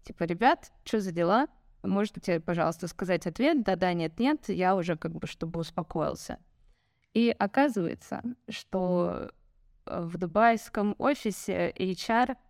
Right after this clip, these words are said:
э, накосячила и просто забыла позвонить. Э, мы, конечно, офигели,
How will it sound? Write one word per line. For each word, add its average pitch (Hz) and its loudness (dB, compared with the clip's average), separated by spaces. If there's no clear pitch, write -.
э, 175 -2
накосячила 208 0
и 226 2
просто 220 0
забыла 185 2
позвонить. 170 -4
Э, - -2
мы, 240 2
конечно, 185 0
офигели, 165 -2